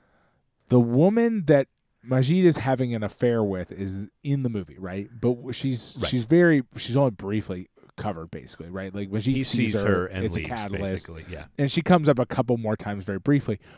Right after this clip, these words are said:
Speaker 1: Well, she's very much in Sweat, too. Um, and she's involved in some of this over, but she's very much more reserved than a lot of the people.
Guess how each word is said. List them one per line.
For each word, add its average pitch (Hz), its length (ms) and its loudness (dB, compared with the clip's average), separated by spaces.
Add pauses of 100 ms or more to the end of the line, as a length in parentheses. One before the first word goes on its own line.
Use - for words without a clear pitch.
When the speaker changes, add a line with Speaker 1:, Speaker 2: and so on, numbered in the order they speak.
Speaker 1:
Well, 113 100 -2
she's 220 200 2
very 196 180 8
much 165 200 2
in 107 80 -6
Sweat, 185 400 -4 (100)
too. 101 400 0 (580)
Um, 131 360 4 (240)
and 147 340 2 (1600)
she's 180 380 0
involved 151 540 10
in 123 80 0
some 160 280 4
of 151 80 4
this 143 160 4
over, 131 240 4
but 120 120 2
she's 120 200 -8
very 123 280 0
much 123 200 -6
more 123 100 2
reserved 110 440 4
than 110 80 -4
a 104 40 -4
lot 104 100 -6
of 104 60 -2
the 101 40 -4
people. 104 180 -4